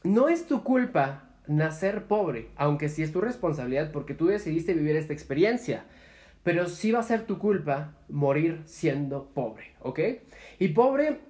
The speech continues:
eh, es una mentalidad. Pobre es una situación mental. Estar quebrado es una situación temporal, es completamente diferente. Puedes tener una mentalidad de millonario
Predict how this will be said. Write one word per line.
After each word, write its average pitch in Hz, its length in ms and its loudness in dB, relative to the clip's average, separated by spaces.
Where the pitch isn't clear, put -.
eh, 165 300 2
es 160 160 -2
una 226 220 -2
mentalidad. 143 720 0
Pobre 196 520 2
es 160 260 0
una 202 240 0
situación 170 920 -2
mental. 143 720 -2
Estar 208 460 -2
quebrado 185 580 0
es 165 180 -4
una 185 160 0
situación 151 540 -4
temporal, 139 460 -2
es 147 120 -4
completamente 151 1080 -2
diferente. 131 580 -4
Puedes 190 220 2
tener 196 160 2
una 196 120 2
mentalidad 160 480 0
de 185 80 0
millonario 156 680 0